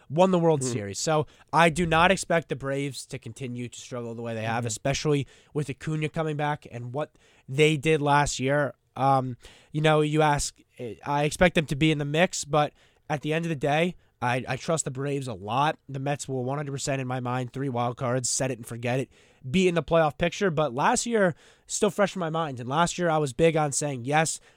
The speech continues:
Speaker 1: they will stay at the top. They, uh, I think, broke the record for the most days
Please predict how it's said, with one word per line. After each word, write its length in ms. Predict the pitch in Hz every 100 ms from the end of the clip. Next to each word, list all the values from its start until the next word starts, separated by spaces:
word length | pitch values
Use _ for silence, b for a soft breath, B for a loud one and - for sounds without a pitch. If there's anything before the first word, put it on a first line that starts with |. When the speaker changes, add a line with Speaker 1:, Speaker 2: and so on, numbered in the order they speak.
| _
Speaker 1:
they 160 | 143 165
will 140 | 165
stay 240 | - 170 160
at 80 |
the 60 | -
top. 400 | - 131 135 - -
They, 240 | 135 127
uh, 100 | 120 117 117 -
I 80 | 147
think, 160 | 165 135
broke 240 | 160 156
the 80 | 147
record 340 | 143 - 156
for 140 | - 135
the 80 |
most 280 | 135 143 -
days 360 | 127 139 143